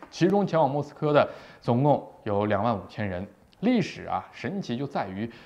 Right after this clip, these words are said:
它没有边界，随时都可能牵一发而动全身。让普里戈金从拼尽全力为俄罗斯当局卖命到刀刃向内的重要原因，也就是普里戈金和俄罗斯国防部绍伊古和参谋总长啊，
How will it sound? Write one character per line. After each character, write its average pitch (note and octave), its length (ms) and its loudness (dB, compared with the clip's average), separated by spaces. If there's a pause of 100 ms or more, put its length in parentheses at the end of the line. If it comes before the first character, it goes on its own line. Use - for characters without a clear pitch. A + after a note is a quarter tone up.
(140)
它 C3 100 -8
没 A#2+ 120 0
有 F#3 100 4
边 F3+ 240 0
界， F3+ 160 -2 (180)
随 B3 260 6
时 G#3 160 2
都 G#2 100 2
可 - 140 -6
能 G#2+ 200 0 (260)
牵 G#3+ 300 0
一 F#3 60 -2
发 F#3 160 -2
而 B2 160 4
动 C#3 180 -6
全 A2 200 -6
身。 C3+ 200 -2 (440)
让 B3+ 120 10
普 C4 140 0
里 B3+ 120 6
戈 F#3+ 160 4
金 A3+ 260 4
从 G3 240 4 (180)
拼 C4 240 2
尽 A3+ 200 4
全 D3 280 2
力 A3+ 60 2
为 E3 140 2
俄 A#2+ 100 2
罗 A3 120 6
斯 G#3 120 -2
当 G#3+ 200 2
局 E3+ 120 2
卖 G#3 180 6
命 G3+ 300 2
到 D#3 100 8 (160)
刀 B3 200 12
刃 A#3+ 180 2
向 A3+ 320 2
内 G#3 100 2
的 D3+ 120 2
重 C4+ 280 4
要 B2+ 100 6
原 G2+ 220 -4
因， A#3 160 2 (460)
也 C3+ 220 8
就 C4 200 6
是 A#2+ 240 0 (140)
普 D#3+ 160 6
里 D3 140 6
戈 B2 160 2
金 C3+ 220 -2
和 A2+ 120 -2
俄 A2 140 4
罗 A#2 120 2
斯 A#2 120 -6
国 A2+ 120 -4
防 B2 220 2
部 B2+ 100 -4
绍 G#3+ 320 6
伊 A#3+ 120 4
古 C#3 180 -6 (320)
和 G#2 260 2 (200)
参 C#3+ 180 4
谋 C3+ 100 0
总 B2+ 220 0
长 D#3 120 6
啊， - 160 -10